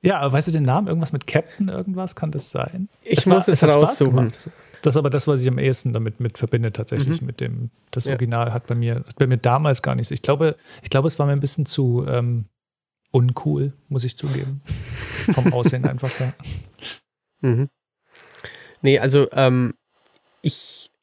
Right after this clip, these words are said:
Speaker 2: würd gern noch ein, zwei Worte zum Entwickler sagen, auch wenn das quasi nichts zum, zum Arcade-Action-Genre irgendwo da nur wenig beiträgt, weil ich die Firma, ähm, sehr mag.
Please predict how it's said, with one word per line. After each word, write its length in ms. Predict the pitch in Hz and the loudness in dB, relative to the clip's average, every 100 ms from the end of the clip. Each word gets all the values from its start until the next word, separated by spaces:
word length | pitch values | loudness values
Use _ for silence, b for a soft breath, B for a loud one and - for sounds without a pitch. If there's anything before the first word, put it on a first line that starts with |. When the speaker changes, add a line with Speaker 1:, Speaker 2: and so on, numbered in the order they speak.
| _ _ | _ _
Speaker 2:
würd 280 | 143 156 - | 2 2 2
gern 160 | 175 156 | 2 4
noch 300 | 147 - - | 4 2 2
ein, 160 | 151 | 2
zwei 220 | - 135 120 | 4 4 4
Worte 260 | 151 160 | 2 0
zum 180 | - 139 | -2 0
Entwickler 400 | 120 120 165 127 | 0 0 2 2
sagen, 240 | 123 120 113 | 4 4 4
auch 140 | 113 | 4
wenn 100 | 127 | 4
das 160 | 123 - | 4 4
quasi 300 | 127 117 127 | 4 6 4
nichts 340 | 131 - - | 2 0 -2
zum, 360 | 120 113 123 123 | 0 2 0 0
zum 160 | - 139 | 0 2
Arcade-Action-Genre 1200 | 127 160 - 127 120 - - 120 120 120 120 127 | 2 2 2 2 0 -2 -2 0 0 2 4 4
irgendwo 240 | 120 120 113 | 2 -2 -2
da 120 | 113 | 0
nur 220 | 117 117 | 2 2
wenig 300 | 123 131 - | 2 2 2
beiträgt, 440 | 117 143 - - B B B B - | 4 4 2 -2 B B B B 2
weil 140 | 143 | 4
ich 100 | 143 | 4
die 100 | 156 | 2
Firma, 440 | - 185 180 127 - | 4 6 6 4 4
ähm, 300 | 127 127 127 | 4 6 4
sehr 220 | 123 135 | 4 4
mag. 340 | 127 127 180 | 6 4 4